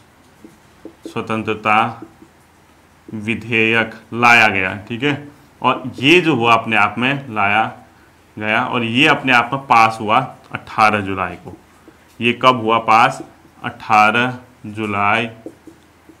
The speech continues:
उन्नीस सौ सैंतालीस को, ठीक है। और भारत, भारत स्वतंत्र हुआ, स्वतंत्रता कब मिली? पन्द्रह अगस्त उन्नीस सौ सैंतालीस को भारत को स्वतंत्रता मिली।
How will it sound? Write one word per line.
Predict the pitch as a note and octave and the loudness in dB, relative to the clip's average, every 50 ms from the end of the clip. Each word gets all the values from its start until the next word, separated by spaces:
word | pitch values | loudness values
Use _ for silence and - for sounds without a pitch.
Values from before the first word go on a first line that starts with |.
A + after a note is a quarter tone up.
| _ - - | _ -12 -8
उन्नीस | A#2 A2 G#2+ A2 A2 G#2+ G#2+ | -6 -6 -6 -6 -8 -8 -10
सौ | - A#2+ B2 C#3 C3+ - - - - - - | -6 -6 -6 -6 -6 -10 -16 -20 -20 -20 -20
सैंतालीस | - - A2+ G#2+ G#2 G#2 G#2 G2 F#2+ F#2 F#2+ - | -14 -10 -8 -8 -6 -4 -4 -4 -4 -4 -8 -12
को, | - G#2+ | -12 -12
ठीक | G#2 - A#2 G#2+ D3 | -10 -10 -8 -4 -4
है। | D3 C#3 - - - - - | -4 -4 -6 -10 -12 -4 -2
और | B2+ A#2+ G2+ | 0 0 0
भारत, | F#2+ G#2 A2 G#2 A2 A2+ A#2+ C3+ C3+ - A#2+ | 0 2 4 4 6 6 6 4 4 0 -6
भारत | A2+ A2 G#2+ A2+ B2 B2 | -2 2 2 2 2 0
स्वतंत्र | - - A#2+ A2 - C3 C3 C3 B2+ A#2 | -2 -4 -6 -2 -2 -2 -2 -2 -2 -4
हुआ, | A2 G#2 G2+ G#2+ A2+ B2 B2 - - - _ _ _ _ _ _ _ _ _ _ _ _ _ _ _ _ _ _ _ _ _ _ _ _ _ _ _ - | -4 -2 0 2 2 2 0 -4 -10 -20 _ _ _ _ _ _ _ _ _ _ _ _ _ _ _ _ _ _ _ _ _ _ _ _ _ _ _ -10
स्वतंत्रता | - A2+ A#2 B2 A#2 A2 - - - B2+ A2+ | -8 -6 -4 -4 -4 -4 -4 -2 0 0 2
कब | A2+ A2+ | 2 0
मिली? | A2 G#2+ A2 C3 D#3+ C#3+ - - - - | -2 -2 -2 -2 -4 -4 -6 -10 -8 -4
पन्द्रह | A2+ A2 A2 G#2+ G#2+ G#2+ | -4 -2 0 0 0 0
अगस्त | G2+ F#2+ G2 G2 G2+ - - C3 C#3 C#3 - - _ _ _ _ _ _ _ _ _ _ _ _ _ _ _ _ _ _ _ _ _ - | 0 -2 -4 -8 -10 -10 -10 -10 -10 -12 -14 -20 _ _ _ _ _ _ _ _ _ _ _ _ _ _ _ _ _ _ _ _ _ -16
उन्नीस | A#2 G#2+ G#2+ G#2+ G#2+ G#2+ - | -12 -8 -8 -8 -8 -8 -8
सौ | A#2 B2+ C#3 C#3 - - - - _ _ - | -8 -8 -8 -10 -16 -20 -20 -20 _ _ -20
सैंतालीस | - - G2+ F#2+ F#2+ F#2+ F#2+ F#2+ - | -16 -14 -14 -10 -10 -10 -10 -10 -10
को | - G#2+ | -10 -8
भारत | G2 F2+ F#2 - | -8 -8 -8 -8
को | - D#3 | -10 -12
स्वतंत्रता | D#3 - - G#2+ - G#2 G2 F#2 F#2+ F2+ F2+ | -12 -12 -12 -10 -10 -10 -8 -8 -8 -8 -8
मिली। | F#2 F2+ F#2+ G2 | -8 -10 -10 -12